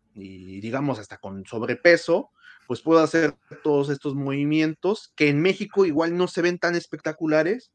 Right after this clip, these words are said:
pero aquí sí, sí, sí se nota un poquito más, ¿no? Por la, la, porque no hay tantos luchadores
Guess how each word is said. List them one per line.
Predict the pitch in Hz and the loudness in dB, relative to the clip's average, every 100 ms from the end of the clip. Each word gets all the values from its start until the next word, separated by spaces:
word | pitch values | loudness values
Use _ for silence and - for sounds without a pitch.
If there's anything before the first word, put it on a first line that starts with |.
| _ - - _ | _ -20 -20 _
pero | 127 127 | 2 2
aquí | 127 - 147 | -2 -6 -6
sí, | - 147 147 127 - | -8 -6 -6 -6 -10
sí, | - 127 117 113 107 104 104 | -10 -8 -8 -8 -8 -8 -8
sí | - 131 | -10 -8
se | 131 | -6
nota | 123 120 | -6 -4
un | 120 | -6
poquito | 120 117 - | -8 -10 -6
más, | 127 165 113 | 0 2 2
¿no? | 117 - | -2 -6
Por | 104 95 | -8 -8
la, | 90 - | -10 -10
la, | - 104 98 92 90 87 - _ _ _ _ | -8 -8 -8 -10 -14 -18 -20 _ _ _ _
porque | 110 - 127 | -10 -4 0
no | 156 | 2
hay | 165 160 - | 4 2 4
tantos | 160 156 151 123 | 4 4 -2 -8
luchadores | 110 101 113 107 110 104 | -8 -8 -6 -2 -2 -4